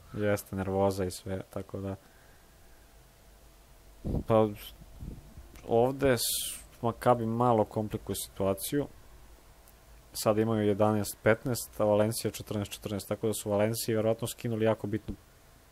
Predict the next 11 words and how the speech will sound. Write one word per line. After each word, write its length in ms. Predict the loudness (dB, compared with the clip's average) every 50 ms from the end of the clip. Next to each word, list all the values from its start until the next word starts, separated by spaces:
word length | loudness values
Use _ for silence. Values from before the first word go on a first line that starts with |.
| -20 -20 -20 -20 -20 -20 -20 -20 -20 -20 -20 -20 -20 -14 -4
Valencija, 480 | 0 2 4 4 4 2 2 2 2
ono, 100 | 2 2
protiv 260 | 0 -2 -4 -2 -2 0
Zenita, 340 | 0 0 0 -2 -2 -4 -6
trideset 460 | -4 -2 -2 -2 -2 -2 -6 -8 -4
razlike, 420 | -4 -2 -2 -2 -4 -6 -6 -6
e, 60 | -6 -6 -8 -14 -20 -20 -20 -20 -20 -20 -20 -20 -20 -20 -20 -20 -20 -20 -20 -20 -20 _ -12 -6 -2 0
videla 460 | 0 2 2 2 2 4 4 2 2
svoju 220 | 2 0 -2 -2
šansu 380 | -2 -2 -2 -2 -2 -4 -6 -6
za 320 | -4 -2 0 0 0 -2